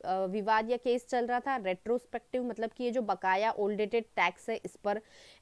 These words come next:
And इंडिया ने डिमांड की है टू फ़ोर फ़ाइव ज़ीरो ज़ीरो करोड़ की। ठीक है, कब से? ये दो हज़ार चौदह से चले, चलते आ रहा है।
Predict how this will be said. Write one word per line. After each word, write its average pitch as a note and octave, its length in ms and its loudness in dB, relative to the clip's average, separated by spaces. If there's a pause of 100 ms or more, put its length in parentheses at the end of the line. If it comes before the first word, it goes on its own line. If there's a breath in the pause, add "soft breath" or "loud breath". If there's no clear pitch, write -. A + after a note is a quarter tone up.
And A3 120 -2
इंडिया B3 400 4
ने C#4 160 4
डिमांड A3 420 0
की B3+ 200 -2
है C4 140 4
टू B3 260 -2
फ़ोर B3 220 2
फ़ाइव A#3 280 0
ज़ीरो A3 360 2
ज़ीरो A#3+ 240 4
करोड़ G3+ 440 2
की। A#3 280 -4 (880 soft breath)
ठीक B3 140 -2
है, C#4+ 100 4
कब A#3+ 200 -2
से? - 220 2
ये C#4 280 2 (100)
दो F#3+ 140 0
हज़ार G3+ 300 -2
चौदह E3 360 -2
से D4 300 0
चले, D#3 280 -4 (200)
चलते E3+ 300 -2
आ E3 220 -2
रहा C#3+ 100 -4
है। - 180 -12